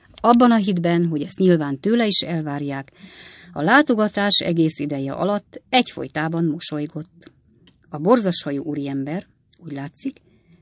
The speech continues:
teljesen meg volt elégedve az ügy ilyen néma lebonyolításával. Előhúzott az ágy alól egy kétpintes lapos kőkorsót,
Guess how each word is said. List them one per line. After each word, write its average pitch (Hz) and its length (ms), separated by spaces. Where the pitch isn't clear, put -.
teljesen 202 420
meg 208 180
volt 165 200
elégedve 160 580
az 143 160
ügy 180 280
ilyen 175 220
néma 175 420
lebonyolításával. 139 1080
Előhúzott 202 640
az 147 180
ágy 151 280
alól 175 340
egy 156 300
kétpintes 156 720
lapos 143 380
kőkorsót, 139 840